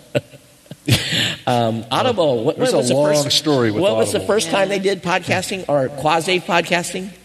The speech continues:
Speaker 1: What was
Speaker 2: Uh,
Speaker 1: it?
Speaker 2: it was called Wordcast.
Speaker 1: Yeah.
Speaker 2: And, and what they tried to do was apply D R M technology to
Speaker 1: <laughs>
Speaker 2: freely, openly downloadable media, um, you know, M P three files.
Speaker 1: And they called it a podcast. And then they quit doing that.
Speaker 2: Right. Well, because
Speaker 1: They
Speaker 2: it didn't work.
Speaker 1: It
Speaker 2: The,
Speaker 1: didn't
Speaker 2: the,
Speaker 1: work.
Speaker 2: the, the,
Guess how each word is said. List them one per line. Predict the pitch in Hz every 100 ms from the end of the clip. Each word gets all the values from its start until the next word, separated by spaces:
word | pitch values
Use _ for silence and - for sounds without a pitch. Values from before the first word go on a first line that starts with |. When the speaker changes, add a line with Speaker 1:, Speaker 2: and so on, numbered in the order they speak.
| -
Speaker 1:
What | 165 156
was | 151
Speaker 2:
Uh, | 156 - 151 - - 123
Speaker 1:
it? |
Speaker 2:
it | 135
was | 139
called | 175 135
Wordcast. | 120 160 175 - 127 110 - - -
Speaker 1:
Yeah. | 131 127 98 - - 127
Speaker 2:
And, | 123 139 - 156 - - -
and | 139 127
what | 131
they | 131
tried | 120 160 160
to | 131
do | 151
was | 151 127
apply | 117 - 120 123 120 113
D | 101 107 135
R | 147 131
M | 143 151
technology | 135 123 113 113 113 101 113 113
to | 120 113 107
Speaker 1:
<laughs> | 92 - -
Speaker 2:
freely, | - 131 120 113
openly | 117 117 117 110 110 107
downloadable | 113 110 107 110 101 104
media, | 110 110 104 95 98 - 107
um, | 107 98 87 - - - 107
you | 107
know, | 110
M | 110
P | 110
three | 107 123
files. | 120 92 85 - - -
Speaker 1:
And | 120
they |
called | 120 147 135
it |
a | 107 110
podcast. | 95 - 92 92 - -
And | 123
then | 160
they | 151
quit | - - -
doing | 113 104 95
that. | 98 92 127 131
Speaker 2:
Right. | 131 135 110
Well, | 143
because | 151 160
Speaker 1:
They | 160
Speaker 2:
it |
didn't | 180 160 156
work. | 202 175
Speaker 1:
It | 131
Speaker 2:
The, | 127
Speaker 1:
didn't | -
Speaker 2:
the, | 151
Speaker 1:
work. | 131
Speaker 2:
the, | 165 -
the, | 143 143 139